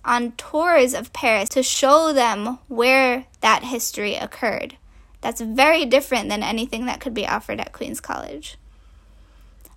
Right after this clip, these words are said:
Another reason to take electives is that it'll allow you to explore new topics. So let's say you're a pre-med student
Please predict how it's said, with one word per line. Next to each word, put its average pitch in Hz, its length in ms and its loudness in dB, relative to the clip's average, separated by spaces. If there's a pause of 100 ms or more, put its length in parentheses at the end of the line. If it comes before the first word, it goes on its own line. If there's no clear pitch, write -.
Another 349 360 0
reason 262 260 -2
to 262 100 -4
take 247 260 -6
electives 226 520 -4
is 247 200 -6
that 262 260 2
it'll 277 240 4
allow 311 200 2
you 403 160 -4
to - 200 -4
explore 254 420 -4
new 226 220 -6
topics. - 800 -12 (360)
So - 220 -2
let's 311 200 0
say 330 160 -2
you're 254 140 0
a 226 60 -8
pre-med 226 500 -6
student 233 540 -6